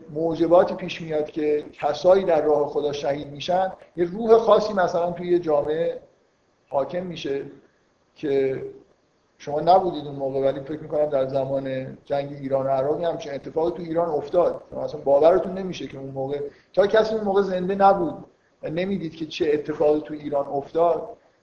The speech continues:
که اون روح به اصطلاح اون زمانه یه روح خاصی بود دیگه. که آدما به راحتی مثلاً جون خودشون می‌گذشتن، برای یه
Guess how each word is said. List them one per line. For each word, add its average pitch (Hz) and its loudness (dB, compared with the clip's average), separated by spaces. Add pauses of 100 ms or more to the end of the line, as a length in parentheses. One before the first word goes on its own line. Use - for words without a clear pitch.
(140)
که 202 -6
اون 202 -2
روح 202 0
به 190 4
اصطلاح 160 -2
اون 160 -4
زمانه 156 0
یه 202 0
روح 202 -2
خاصی 190 4
بود - -16
دیگه. - -18 (800)
که - -12
آدما 143 0 (440)
به 135 -2
راحتی 135 0
مثلاً 135 -4
جون 135 -12
خودشون 135 -10
می‌گذشتن، 151 -4 (100)
برای 139 -2
یه 185 4